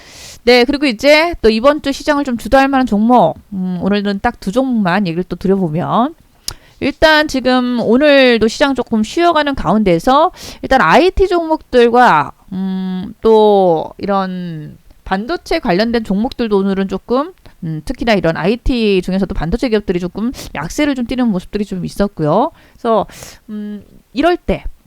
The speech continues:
또 시작할 때 관심 있게 보면 좀 좋을 만한 종목이라고 판단을 해서 일단은 이 아이티 부품, 특히나 대표 기업이라고 할 수 있는 삼성전기하고 오늘은 인텍플러스를 좀 말씀을 드리겠습니다.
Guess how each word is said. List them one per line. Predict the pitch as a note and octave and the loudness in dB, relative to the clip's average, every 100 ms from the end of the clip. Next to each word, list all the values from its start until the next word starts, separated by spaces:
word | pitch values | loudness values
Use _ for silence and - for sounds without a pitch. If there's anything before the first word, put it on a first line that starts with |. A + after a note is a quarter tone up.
| _ | _
또 | A3+ | -4
시작할 | A#3+ C4+ B3 D#3+ | 0 0 0 -4
때 | - D#3+ A3 | -4 -2 -2
관심 | A#3 F3 G#3 | -2 -4 -4
있게 | G3+ A#3 | -4 -4
보면 | F#3+ F#3 | -4 -6
좀 | F3+ | -4
좋을 | - G#3+ | 0 2
만한 | A3+ A3+ | 2 -2
종목이라고 | F3+ F#3+ G3+ | -2 -2 0
판단을 | A3 G#3+ G3 | 0 -2 -2
해서 | D#3+ D3 A3+ D#3+ - - _ - - | -2 0 0 0 -4 -20 _ -16 -12
일단은 | F#3+ A3 G#3 A#3+ C#4 E4+ - - - F#3 | -4 -4 -2 -4 -6 -10 -18 -20 -16 -10
이 | E3+ | -4
아이티 | F3+ A#3 - G#3+ | -2 0 0 -2
부품, | G3+ C4 A#3 E3+ - _ - | -4 -4 -4 -4 -10 _ -16
특히나 | - A#3 A3 A#3+ | -10 -2 0 2
대표 | F3+ - D4+ | 0 0 -2
기업이라고 | C4 A#3+ A3 G#3+ | 0 0 2 0
할 | |
수 | F3+ D#3+ | -2 -6
있는 | D#3+ A3+ | -6 -4
삼성전기하고 | D4 D#4 D#4+ - F3+ A3+ F#3 - G#3+ C#4 | -4 -4 -4 -4 -2 0 0 0 -2 -2
오늘은 | E3+ F3+ F#3 | -4 -4 -4
인텍플러스를 | A3+ - - B3+ F#3 - D#3 F#3+ G#3 | -2 -2 -2 -2 -4 -4 -6 -4 -4
좀 | E3+ | -6
말씀을 | C#3 E3+ D#3+ | -8 -6 -6
드리겠습니다. | D3+ F#3 E3+ - D#3 D3+ C3 F3+ | -6 -4 -6 -8 -12 -10 -6 -4